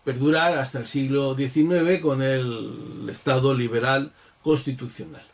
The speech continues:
También hay que recordar que en estas Cortes del Reino nunca hubo representación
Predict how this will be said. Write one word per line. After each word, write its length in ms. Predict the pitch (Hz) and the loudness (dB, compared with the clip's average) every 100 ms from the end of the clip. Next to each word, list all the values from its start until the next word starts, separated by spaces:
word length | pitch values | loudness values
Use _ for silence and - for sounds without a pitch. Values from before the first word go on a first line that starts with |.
| _ - - _ | _ -20 -20 _
También 280 | 147 165 180 | 0 2 4
hay 120 | 175 | 4
que 100 | 180 | 4
recordar 520 | 180 180 175 190 202 | 4 4 4 2 2
que 120 | 170 | 2
en 80 | 151 | 2
estas 320 | 151 175 170 | 2 0 -2
Cortes 440 | - 170 151 175 175 | 0 -2 0 2 4
del 160 | 180 | 4
Reino 460 | 175 190 190 196 185 | 4 2 2 2 2
nunca 640 | 147 165 220 220 147 123 | 4 4 4 2 2 4
hubo 280 | 143 143 147 | 2 4 4
representación 840 | 139 127 120 143 147 127 151 160 | 4 -2 -4 -2 -2 4 4 4